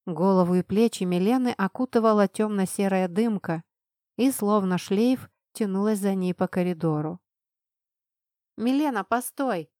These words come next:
Окликнула я ее и подбежала ближе. «Вокруг тебя что-то...» «Отвали, недоделанная!» Огрызнулась она и ушла. И лицо ее на этот раз показалось мне не столько злым,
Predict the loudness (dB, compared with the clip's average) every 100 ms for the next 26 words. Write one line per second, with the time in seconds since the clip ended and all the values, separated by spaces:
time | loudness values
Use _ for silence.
0 | _ _ _ _ _ _ _ 2 2 4
1 | 2 4 4 4 4 2 2 2 2 0
2 | -2 -2 -2 0 0 0 0 -2 -4 -12
3 | _ _ _ _ _ _ 0 2 2 0
4 | 2 6 6 6 2 4 -2 -4 _ _
5 | _ -10 -6 -6 2 6 6 4 2 2
6 | 0 2 4 4 2 4 4 2 0 0
7 | -2 -6 _ _ _ _ _ _ -4 -2
8 | 0 0 0 0 0 0 -4 -2 -2 -2
9 | -2 -2 -4 -6 -6 -6 -10 _ _ _
10 | _ _ _ _ _ _ 2 4 6 4
11 | 2 2 4 4 4 2 2 2 2 2
12 | 2 2 0 -2 0 0 2 0 0 -2
13 | -4 -2 -2 -2 -4 -2 0 0 -4 -4
14 | -2 -2 -4